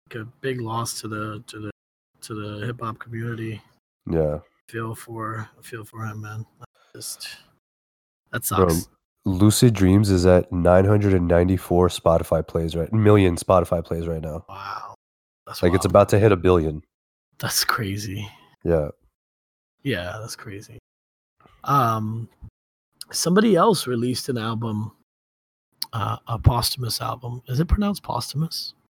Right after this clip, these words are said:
Speaker 2: Posthumous,
Speaker 1: Posthumous.
Speaker 2: yeah.
Speaker 1: Who else just released an album?
Speaker 2: X X X
Speaker 1: Uh,
Speaker 2: Tentacion.
Speaker 1: X X S, X X X. <laughs>
Speaker 2: <laughs>
Speaker 1: Yeah, he just released the album. Have you heard it?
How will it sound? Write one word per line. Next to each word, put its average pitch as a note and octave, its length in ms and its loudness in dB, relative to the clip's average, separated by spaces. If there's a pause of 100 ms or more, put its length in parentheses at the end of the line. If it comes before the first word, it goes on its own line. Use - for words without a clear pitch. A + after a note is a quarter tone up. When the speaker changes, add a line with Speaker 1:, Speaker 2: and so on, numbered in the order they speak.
(200)
Speaker 2:
Posthumous, E2 540 -2
Speaker 1:
Posthumous. F2 260 -6
Speaker 2:
yeah. - 80 -20 (640)
Speaker 1:
Who F3+ 180 -4
else F3+ 200 -6
just - 240 -10
released G#2+ 320 -6
an B2 80 -2
album? G#2+ 420 -4 (420)
Speaker 2:
X G2 220 2
X A2+ 200 0
X - 240 -2
Speaker 1:
Uh, G2 40 -6
Speaker 2:
Tentacion. F#2 520 0 (420)
Speaker 1:
X - 280 -4
X - 240 -12
S, - 480 -10 (100)
X - 200 -8
X - 240 -12
X. - 320 -4 (180)
<laughs> A#2 180 -6 (220)
Speaker 2:
<laughs> - 380 4
Speaker 1:
Yeah, A2+ 180 2
he C#3 140 -4
just C3 220 -8
released G2+ 300 -10
the G#2+ 100 -14
album. A2 280 -10
Have B2+ 140 -2
you B2+ 80 4
heard A#2+ 160 0
it? - 120 -2